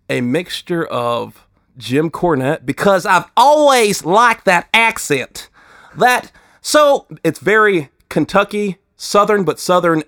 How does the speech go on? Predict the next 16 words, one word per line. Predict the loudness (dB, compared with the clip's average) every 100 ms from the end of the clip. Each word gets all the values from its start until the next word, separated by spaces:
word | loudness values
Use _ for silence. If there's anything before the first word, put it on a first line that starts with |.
| -4
educated, | -4 -2 -6 -6 -8 -10 -18 -20 _ _ _ 0
where | 2 2
it's, | 0 -6 -12 _ _ -14
you | -4 -2
pronounce | 2 2 4 4 0 -2 0
every | 0 0 -2
single | -2 0 0 2 0
word | 2 2 0 0
that | -2 -2
you | -4
say | 0 2 2 2
out | 2 2
of | 0
your | 0
mouth, | 2 4 4 4 2 -4 -16 -16 -16
but | -8 2 4 4 0